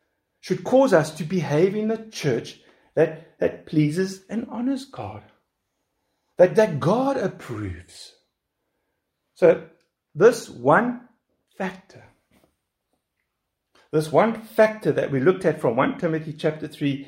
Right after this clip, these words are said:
verse fifteen, to challenge us to see why it's important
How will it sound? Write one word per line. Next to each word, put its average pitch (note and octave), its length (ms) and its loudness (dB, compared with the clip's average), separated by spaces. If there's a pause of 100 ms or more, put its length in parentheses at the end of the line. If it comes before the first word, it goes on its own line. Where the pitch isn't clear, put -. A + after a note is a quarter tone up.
(160)
verse E3+ 320 4
fifteen, A#2+ 540 -6 (240)
to D#3+ 120 -6
challenge B3+ 560 4
us B2+ 260 2
to D#3 120 -14
see A3 800 -4 (200)
why F3+ 360 4
it's B3 140 -4
important F#3 840 0